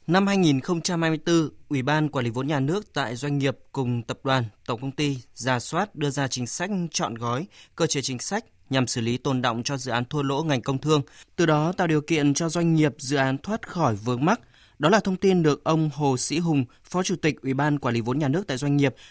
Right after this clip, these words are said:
trao đổi bên lề hội nghị tổng kết công tác năm hai nghìn không trăm hai mươi ba, phương hướng nhiệm vụ năm hai nghìn không trăm hai mươi tư diễn ra sáng nay.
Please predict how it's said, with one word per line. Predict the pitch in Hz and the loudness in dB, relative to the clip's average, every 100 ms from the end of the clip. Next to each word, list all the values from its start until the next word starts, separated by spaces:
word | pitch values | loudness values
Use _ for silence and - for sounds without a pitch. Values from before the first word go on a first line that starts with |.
| - | -6
trao | - | 0
đổi | 175 131 | 2 2
bên | 143 151 | 4 2
lề | 143 | 2
hội | 131 123 | 0 -2
nghị | 131 110 | -2 -4
tổng | - 123 | -2 -2
kết | - 170 | -2 -4
công | - 143 | -2 -2
tác | 175 185 | -2 -2
năm | 156 143 | 0 0
hai | 143 | 2
nghìn | 123 107 | 0 -2
không | - 135 | -4 -4
trăm | 127 135 131 | -2 -2 -2
hai | 131 | -2
mươi | 131 | 2
ba, | 135 135 - - - - | 2 2 -4 -20 -12 0
phương | 170 | 4
hướng | 143 165 | 4 4
nhiệm | 147 | 0
vụ | 143 123 | -2 0
năm | 139 | 0
hai | 147 | 2
nghìn | 135 117 107 | 2 0 -2
không | - 143 139 | -2 -2 -2
trăm | - 147 | -2 -2
hai | 147 | 0
mươi | 143 - | -2 4
tư | 170 160 - _ - | 4 4 0 _ -4
diễn | 139 170 | -2 2
ra | 165 156 143 | 2 2 0
sáng | - 117 | -4 -2
nay. | 135 143 | 0 -2